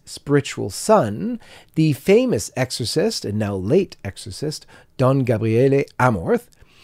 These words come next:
the following dramatic words, and I quote, "It is Satan who has entered the womb of the church, and within a short while he will rule over a false church," end quote.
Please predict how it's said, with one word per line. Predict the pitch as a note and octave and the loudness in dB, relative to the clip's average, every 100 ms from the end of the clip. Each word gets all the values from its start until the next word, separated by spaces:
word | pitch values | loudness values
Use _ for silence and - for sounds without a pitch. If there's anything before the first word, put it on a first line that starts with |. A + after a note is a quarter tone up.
| - _ _ | -20 _ _
the | E3+ F#3+ | 0 0
following | F3 G#3 G3+ G3+ G3 | 2 4 4 4 2
dramatic | E3 D#3 C#3+ C3+ | 0 4 4 4
words, | B2+ G2 F2+ | 0 -2 -2
and | A2 | -6
I | |
quote, | A2 E3+ F3 - _ _ _ - - _ - | -2 0 0 -4 _ _ _ -20 -20 _ 4
"It | F3+ | 6
is | F#3 D3 | 6 4
Satan | - C#4 D#4+ - B2+ - - | 4 6 6 4 -6 -6 -16
who | - D#3 | 0 2
has | D#3+ - - | 2 0 0
entered | F3+ C4 C4+ G#3 | 0 2 2 2
the | |
womb | C#3+ C#3 B2+ | 2 2 0
of | F#2+ | -4
the | G#2 | -10
church, | - F2+ - - - _ _ _ - | -8 -10 -10 -20 -20 _ _ _ -2
and | C3+ B2+ | 0 2
within | C3 D3+ D#3+ | 4 4 2
a | |
short | B2+ - - B3 A3+ D#3 | 0 -4 0 0 0 2
while | G3+ B3+ G2+ C#3 D#3+ _ _ | 2 2 -2 -8 -16 _ _
he | _ F3 | _ -2
will | D#3 C#3+ | 0 0
rule | B2+ D#3 A3+ G#3+ G#3+ - | -2 -2 -2 -2 -4 0
over | D3 C3+ C#3+ | 0 2 0
a | C3+ | -2
false | - - E2+ F2+ - - - | -4 -10 -8 -10 -16 -18 -8
church," | F#3 G2 - - _ _ A2 | -4 -4 -4 -16 _ _ -8
end | F#2+ - | -8 -8
quote. | G2 - _ | -16 -16 _